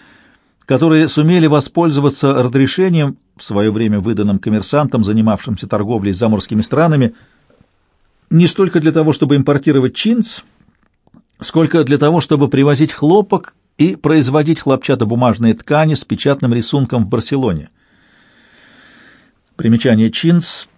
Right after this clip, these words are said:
индийская ткань из льна или хлопка, украшенная рисунком,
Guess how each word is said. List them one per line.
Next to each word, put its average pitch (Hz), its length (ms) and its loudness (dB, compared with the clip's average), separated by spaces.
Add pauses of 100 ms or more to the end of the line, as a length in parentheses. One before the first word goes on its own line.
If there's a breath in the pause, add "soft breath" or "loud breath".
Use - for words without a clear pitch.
(760)
индийская 143 520 0
ткань 110 420 -2
из 98 180 -4
льна 110 300 2
или 101 240 -2
хлопка, 156 460 -4
украшенная 104 540 -2
рисунком, 123 600 -4